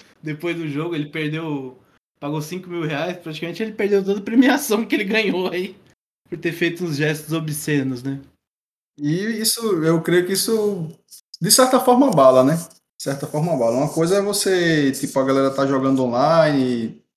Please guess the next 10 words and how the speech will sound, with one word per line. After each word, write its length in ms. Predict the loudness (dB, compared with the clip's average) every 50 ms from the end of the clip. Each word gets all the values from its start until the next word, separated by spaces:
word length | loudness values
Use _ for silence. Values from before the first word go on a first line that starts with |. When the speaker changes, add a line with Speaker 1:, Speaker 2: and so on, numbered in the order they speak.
| _ _ _ _ _ _ _ _ _ 0
Speaker 2:
tem 120 | 2 2
o 80 | 2 2
coach 320 | 0 0 0 0 2 0
ali 140 | 0 0 2
do 140 | 0 0 4
lado, 420 | 4 6 6 8 6 6 4 4
mas 500 | 4 4 4 4 4 2 0 -2 -4 -8
de 80 | -8 -2
forma 320 | 2 4 4 4 4 4
presencial, 1200 | 4 4 4 4 4 2 2 2 2 2 2 2 4 4 4 4 4 2 0 -2 -6 -14 _